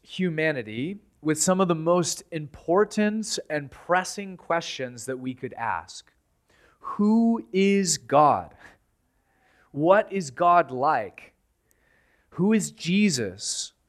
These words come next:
Uh, how should we understand him? How should we respond to him? What does it look like to encounter the eternal Logos in flesh and blood? And how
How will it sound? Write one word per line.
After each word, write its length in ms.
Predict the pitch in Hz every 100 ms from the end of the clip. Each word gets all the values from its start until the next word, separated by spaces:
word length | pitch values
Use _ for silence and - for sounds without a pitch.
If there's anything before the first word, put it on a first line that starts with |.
| _ -
Uh, 120 | 135
how 380 | - 175 185 220
should 280 | - 226 180
we 280 | 208 202
understand 840 | - 175 170 151 - - 156 160 151
him? 160 | 110
How 220 | 104 165
should 220 | 208 214 185
we 140 | 208
respond 1080 | 180 165 - - - 175 220 139 98 - - _ _ _ _ _ _ -
to 200 | 156 131
him? 340 | 113 104 80 85 - - _ _ -
What 300 | 147 160 202
does 140 | 202
it 80 | 208
look 340 | 160 185 196 180
like 360 | 151 131 117
to 260 | - 175 170
encounter 1080 | 165 160 147 - 170 190 185 - 117 107 101 _ _ -
the 400 | 160 165 170 165
eternal 800 | - - 175 185 190 185 180 - _
Logos 1120 | 127 131 139 165 160 135 104 104 - - - - _ -
in 320 | 165 175 170
flesh 500 | - 147 165 156 - -
and 240 | 143 135
blood? 400 | 131 135 127 113 143
And 160 | 143
how 640 | - - 165 180 190 196